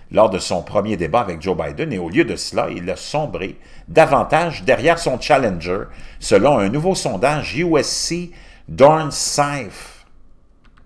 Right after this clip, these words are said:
Les dernières données montrent à quel point le débat du vingt-neuf septembre continue de façonner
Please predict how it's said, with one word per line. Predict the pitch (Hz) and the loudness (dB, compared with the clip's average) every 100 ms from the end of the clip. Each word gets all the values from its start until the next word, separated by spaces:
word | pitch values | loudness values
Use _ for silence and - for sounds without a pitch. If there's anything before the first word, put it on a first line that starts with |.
| - - - - - | -20 -20 -20 -20 -12
Les | 165 | -2
dernières | 151 143 170 170 | 4 4 6 4
données | 127 139 156 | 4 0 2
montrent | 156 147 | 0 0
à | 113 | 0
quel | 120 104 | 0 -2
point | 151 | -4
le | 117 | -2
débat | 90 107 139 | -2 2 0
du | - | 0
vingt-neuf | - 131 - 127 - | -2 -2 -2 -4 -4
septembre | - - - 143 127 | -6 -4 -4 -4 -2
continue | - 180 175 - 175 190 240 | 4 4 4 0 -2 0 2
de | 170 | 2
façonner | - 143 - 135 131 214 226 | 6 6 6 4 2 0 -4